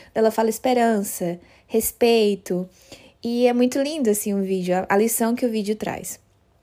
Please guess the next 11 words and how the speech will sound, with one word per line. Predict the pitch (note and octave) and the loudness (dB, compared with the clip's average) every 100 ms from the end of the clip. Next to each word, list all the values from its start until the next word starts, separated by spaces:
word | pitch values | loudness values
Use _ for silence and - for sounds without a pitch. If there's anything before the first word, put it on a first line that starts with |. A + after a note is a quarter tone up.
| - | -12
E | - C#4 | 0 0
esse | C#4 D#4 | 2 0
vídeo | C#4+ D4 D#4 | 2 0 2
era | D4+ C#4 | 0 2
da | B3 | 2
mãe | B3 A#3 A#3+ F#4+ - - | 2 2 0 -2 -10 -4
da | G#3+ G#3+ | 0 2
Alice | G#3+ G#3 - D4+ E4+ - - - - - _ | 2 0 -2 -6 -8 -12 -20 -20 -20 -20 _
conversando | C#4+ C#4+ E4 E4 D4 D4 | 2 4 4 2 -4 -4
com | D4+ D#4+ | -4 0
ela. | C4+ B3 A#3 | 2 2 0